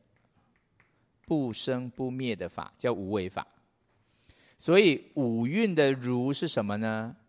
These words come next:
它不是看到这一种生住异灭哦，它是看到五蕴，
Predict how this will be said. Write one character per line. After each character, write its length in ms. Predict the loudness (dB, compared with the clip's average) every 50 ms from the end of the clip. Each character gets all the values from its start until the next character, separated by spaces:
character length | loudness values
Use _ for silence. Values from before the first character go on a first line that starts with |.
| _ _ _
它 140 | 0 2 2
不 160 | 4 6 4
是 180 | 2 4 2 0
看 240 | 4 6 6 6 8
到 160 | 8 6 6
这 120 | 6 6
一 100 | 6 6
种 380 | 6 6 4 4 2 0 -6 -10 -16 _ _ _ _ _ _ _
生 420 | -10 0 4 4 4 4 2 -2 -2
住 260 | 0 0 0 0 0
异 160 | 0 -2 -2
灭 280 | 0 0 0 0 -2 -2
哦， 180 | -4 -6 -8 -12 -16 _ _ _ _
它 100 | 0 2
是 160 | 2 4 2 2
看 220 | 4 4 4 6
到 200 | 6 6 6 6
五 380 | 4 0 -4 -4 -2 -2 -2 -2
蕴， 400 | 0 2 2 4 2 0 -4